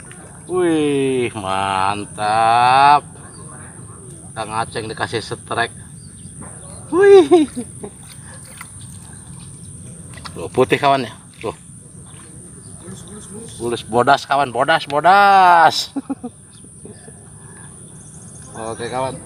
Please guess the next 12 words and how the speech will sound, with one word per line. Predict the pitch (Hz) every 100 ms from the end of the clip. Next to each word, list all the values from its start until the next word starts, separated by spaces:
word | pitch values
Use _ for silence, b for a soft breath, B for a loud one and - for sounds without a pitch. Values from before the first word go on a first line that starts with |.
| - - - - - - - - - - - - - - - - -
Di | - 123
sini | 143 147 165 165
lumut | 143 147 147 151 -
cacing | 147 147 160 147
makan, | 147 160
kawan | 156 127 120
tuh. | 98 - - - - - - -
Ya, | 123 - - -
Kang | - 127
Aceng | 131 147 147 - - - - - - - - - 120
memang | 120 123
menyediakan | 123 123 127 127 135